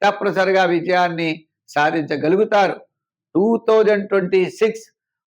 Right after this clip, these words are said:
మొట్టమొదటి ఆరు నెలలు సామాన్యమైన ఫలితాలు, తర్వాత ఆరు నెలలు విశేషమైన శుభ ఫలితాలని దృష్టితో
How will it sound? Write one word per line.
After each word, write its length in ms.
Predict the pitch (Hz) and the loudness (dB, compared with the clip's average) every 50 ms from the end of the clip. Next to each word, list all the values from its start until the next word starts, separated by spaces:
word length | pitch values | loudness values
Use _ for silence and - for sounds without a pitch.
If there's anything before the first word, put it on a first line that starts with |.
| _ - | _ -8
మొట్టమొదటి 640 | 139 135 160 196 190 - 220 214 202 214 214 190 196 185 185 | -4 -2 -2 -2 0 0 0 0 2 0 2 2 2 2 2
ఆరు 160 | 196 202 185 185 185 | 2 2 0 0 0
నెలలు 260 | 202 196 190 185 196 190 170 - | 0 2 2 2 2 0 0 0
సామాన్యమైన 720 | - 160 175 202 202 214 214 214 202 202 202 196 190 190 185 185 | 2 2 2 4 4 2 2 2 0 0 0 0 0 0 -2 -2
ఫలితాలు, 480 | 180 175 175 170 185 175 175 170 175 170 170 170 _ _ _ _ _ _ _ - | -2 -2 0 0 0 2 2 2 0 -2 -4 -6 _ _ _ _ _ _ _ -2
తర్వాత 440 | - 180 208 226 226 226 214 208 214 - - 160 | 0 2 2 4 4 2 2 0 -2 0 2 2
ఆరు 160 | 190 208 214 214 196 | 2 2 2 0 0
నెలలు 260 | 202 196 196 190 190 185 165 151 | 0 0 0 0 0 0 0 -2
విశేషమైన 640 | 175 170 - 247 262 254 247 247 226 214 208 208 202 190 196 - | -2 0 0 2 2 2 2 0 0 0 0 0 -2 -2 -4 -4
శుభ 120 | 185 190 214 202 208 | -4 -2 -2 0 0
ఫలితాలని 640 | 202 202 190 180 190 185 175 170 170 180 208 202 165 - _ _ _ _ _ _ _ - | 0 2 2 2 0 0 0 0 -2 -2 -2 -4 -4 -6 _ _ _ _ _ _ _ -8
దృష్టితో 460 | 127 156 160 156 - 196 180 196 | -6 -4 -4 -4 -2 -2 0 2